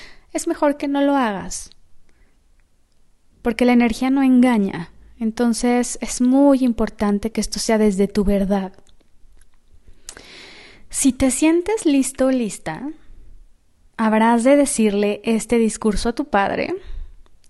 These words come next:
obviamente en palabras más simples, palabras más, palabras menos, si tienes el valor, si tienes las ganas, ya sea que viva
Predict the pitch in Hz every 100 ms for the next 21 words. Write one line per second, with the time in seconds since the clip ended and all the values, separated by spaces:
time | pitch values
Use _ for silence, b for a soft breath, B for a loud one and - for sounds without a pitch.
0 | - - 190 185 185 170 185 185 185 190
1 | 196 196 190 180 175 - 196 - 285 330
2 | 320 320 320 - 220 202 196 185 202 196
3 | 196 - 202 190 185 175 208 196 196 269
4 | - 202 202 196 - 196 190 185 190 196
5 | 190 180 180 185 180 170 175 185 175 220
6 | 370 - B B B B B B B B
7 | 220 220 208 214 208 202 202 190 175 277